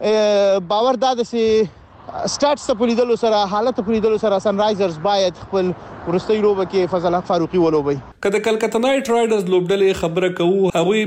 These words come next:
Speaker 2: پلسالټ ته پر ګربز ترجیح ورکړه. آیا ښه پرېکړه یې کړې او فکر کوي ګربز ته به د لوبېدو چانس ورشي؟
Speaker 1: البته د کلکتې په لوبډله کې تر اوسه پورې سنیل ناراین هغه دومره ښایسته بالینګ کوي او هغه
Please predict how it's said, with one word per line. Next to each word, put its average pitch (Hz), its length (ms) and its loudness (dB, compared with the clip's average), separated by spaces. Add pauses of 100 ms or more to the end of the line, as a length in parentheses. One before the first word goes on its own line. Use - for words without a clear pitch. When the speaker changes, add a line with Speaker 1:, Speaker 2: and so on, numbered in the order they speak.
Speaker 2:
پلسالټ 190 720 0
ته 180 160 -2
پر 175 160 2 (100)
ګربز 160 400 0
ترجیح 165 440 2
ورکړه. 143 340 0 (160)
آیا 190 160 0
ښه 208 140 -6 (100)
پرېکړه 202 340 2
یې 180 120 -4
کړې 190 220 2 (380)
او 202 140 0
فکر 226 280 -2
کوي 196 300 2
ګربز 175 400 0
ته 185 160 -2
به 175 80 -2
د 165 100 0
لوبېدو 160 460 2
چانس 185 260 -4
ورشي؟ 214 320 -2 (500)
Speaker 1:
البته 302 300 -2
د 285 140 -2
کلکتې 277 400 -2
په 294 100 0
لوبډله 277 440 0
کې 269 260 -2
تر 262 140 0
اوسه 269 180 -2
پورې 240 220 -2
سنیل 214 260 0
ناراین 240 400 0
هغه 208 140 0 (100)
دومره 233 220 0
ښایسته 190 280 0
بالینګ 202 300 -2
کوي 196 160 4
او 170 80 4
هغه 170 100 0